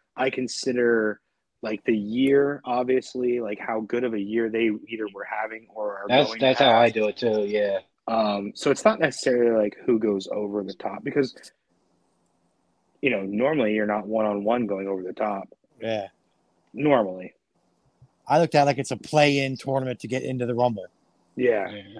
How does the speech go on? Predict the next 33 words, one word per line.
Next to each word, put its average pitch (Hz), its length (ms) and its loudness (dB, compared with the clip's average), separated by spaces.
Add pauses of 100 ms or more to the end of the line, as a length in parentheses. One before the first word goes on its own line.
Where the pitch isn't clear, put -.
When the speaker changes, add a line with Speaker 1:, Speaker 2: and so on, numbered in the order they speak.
(360)
Speaker 3:
Yeah. 98 180 -12 (200)
Speaker 2:
Well, 151 100 8
and 156 80 6
that's 165 200 6
Speaker 3:
But 170 60 8
Speaker 2:
how 139 140 12
I, 123 160 8 (120)
like, 120 200 4
I 127 100 6
told 131 260 2
John, 139 280 6
like, 113 280 0 (400)
when 113 200 0
we 113 220 -2
do 120 240 2
our 113 160 4
guys, 110 360 2
like, 110 240 -2
I 107 220 0 (500)
go 113 260 2
and 107 120 -2
I 107 140 -2
think 110 180 -4
about, 110 200 -2
like, 107 160 -8
okay, 110 300 0
well, 101 380 -2 (100)
how 117 180 2
was 107 160 -4
that 110 200 -4
year 110 400 -6
that, 107 160 -6 (720)
Speaker 1:
Mm-hmm. 117 380 -4